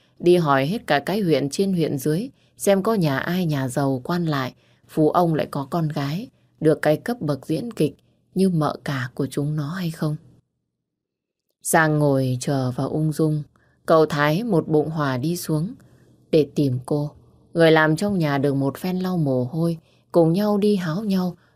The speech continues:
nên tránh xa gian nhà phía Tây. Y nói chuẩn bị có gà bay chó sủa, đất đá bay, nên cẩn thận chính mình cái mạng, nên hay không nên, cần cái đầu thông minh. Người ở chạy như mất của.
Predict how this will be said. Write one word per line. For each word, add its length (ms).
nên 220
tránh 260
xa 300
gian 200
nhà 300
phía 160
Tây. 300
Y 160
nói 260
chuẩn 240
bị 160
có 240
gà 160
bay 260
chó 200
sủa, 320
đất 240
đá 240
bay, 320
nên 220
cẩn 240
thận 240
chính 260
mình 200
cái 140
mạng, 280
nên 240
hay 160
không 320
nên, 240
cần 240
cái 160
đầu 300
thông 220
minh. 200
Người 180
ở 220
chạy 240
như 140
mất 260
của. 260